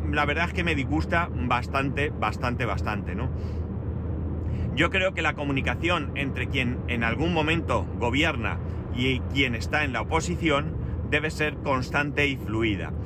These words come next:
Y, evidentemente, teniendo diferentes ideologías y diferentes formas de querer hacer las cosas, no puede ser que cada uno se enroque en "mi manera es la mía y a ti no te veo ni en pintura". Porque creo, sobre todo, que hay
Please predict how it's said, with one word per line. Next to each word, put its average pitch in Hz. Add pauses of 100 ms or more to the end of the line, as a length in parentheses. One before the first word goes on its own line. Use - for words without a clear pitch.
(380)
Y, 170 (120)
evidentemente, 147 (240)
teniendo 131
diferentes 117
ideologías 110
y 127
diferentes 123 (120)
formas 139
de 101
querer 110
hacer 131
las 165
cosas, - (320)
no 156
puede 160
ser 143
que 123
cada 123
uno 143
se 143
enroque 131
en 135 (340)
"mi 131
manera 151
es 160
la 147
mía 135
y 120
a 113
ti 143
no 139
te 120
veo 123
ni 123
en 107
pintura". 95
Porque 147
creo, 202
sobre 131
todo, 147
que 127
hay 123